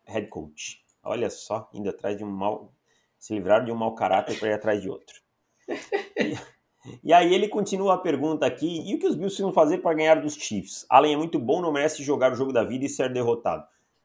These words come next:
Cara, precisam não tremer nos treze segundos finais, que foi o que aconteceu com o Sean McDermott, tá? Pra mim,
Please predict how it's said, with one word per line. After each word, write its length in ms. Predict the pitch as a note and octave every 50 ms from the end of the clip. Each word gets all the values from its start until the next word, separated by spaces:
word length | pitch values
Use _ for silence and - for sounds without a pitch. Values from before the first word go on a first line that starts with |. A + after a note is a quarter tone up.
| _ -
Cara, 380 | - - A#2 F#2+ F2 - - - _ _ _ _ _ _ _ _ _
precisam 560 | - C3+ C#3 C3+ - D3+ D3 C#3 F3+ F3+ F#3 F#3
não 200 | F3+ F3+ F#3 F#3
tremer 420 | F#3 - F#3 F3 F3 E3+ F3+ F3+
nos 180 | F#3 F#3 F3+ -
treze 260 | - F#3 F3+ E3+ E3+
segundos 380 | - - F3+ E3 F3 F3 F3 -
finais, 400 | F#3+ F3+ D#3+ D3+ D3+ E3+ F3 -
que 100 | - F#3+
foi 140 | - G3 F#3+
o 40 |
que 60 | F#3+ G3+
aconteceu 340 | G3 F#3+ F#3 - - F#3
com 80 | F3+ F#3
o 20 | -
Sean 140 | - G3 F3+
McDermott, 680 | F3+ F3+ - - F#3 D3+ G2+ G2 G2 - - - - _ - _ _ _ _ _ _ -
tá? 220 | G#2+ G#2 B2 -
Pra 320 | - - - D#3+ D#3+ D3+
mim, 540 | C#3 B2+ B2 B2+ D#3 G#3 C4 F4 B3 - -